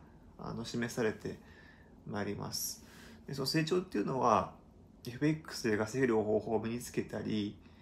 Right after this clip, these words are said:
あとは詐欺に引っかかりにくくなっているだったり、あとは経験としてね、詐欺業者からの返金があったり、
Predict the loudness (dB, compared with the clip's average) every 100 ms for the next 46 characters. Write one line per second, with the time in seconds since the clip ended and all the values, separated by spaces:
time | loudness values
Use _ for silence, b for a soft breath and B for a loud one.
0 | B B B -10 -8 -2 -2 0 -2 -2
1 | -2 -2 -4 0 2 2 2 4 4 0
2 | -6 -8 -4 0 0 -2 -6 -4 -2 0
3 | -2 -4 B B B B B B -12 -8
4 | -2 -2 4 6 6 2 -2 -4 -4 -4
5 | -4 -6 B B -12 -2 0 2 2 0
6 | -6 -6 -4 -4 -4 -6 -6 -4 -6 -8
7 | -8 -6 -6